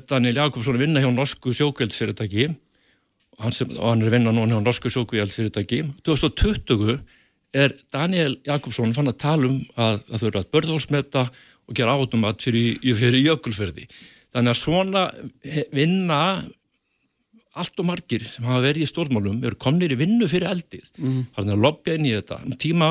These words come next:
Speaker 1: voru formenn eða forsetar bæjarráða á alls staðar á Vestfjörðum í vinnu fyrir eldisfyrirtækin. Einar K. Guðjónsson, fyrrverandi forseti Alþingis,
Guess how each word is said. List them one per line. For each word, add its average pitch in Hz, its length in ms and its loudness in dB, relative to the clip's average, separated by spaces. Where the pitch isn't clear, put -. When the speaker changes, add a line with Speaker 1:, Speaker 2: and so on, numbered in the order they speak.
Speaker 1:
voru 117 260 -2
formenn 143 640 2
eða 117 180 -2
forsetar 123 540 -2
bæjarráða 117 800 0
á 107 40 -2
alls 214 240 0
staðar 117 240 2
á 127 80 2
Vestfjörðum 117 480 0
í 120 120 -4
vinnu 147 300 2
fyrir 110 240 -2
eldisfyrirtækin. - 800 -6
Einar 117 180 2
K. 107 160 -2
Guðjónsson, 160 480 2
fyrrverandi 113 720 0
forseti 139 460 0
Alþingis, 147 560 0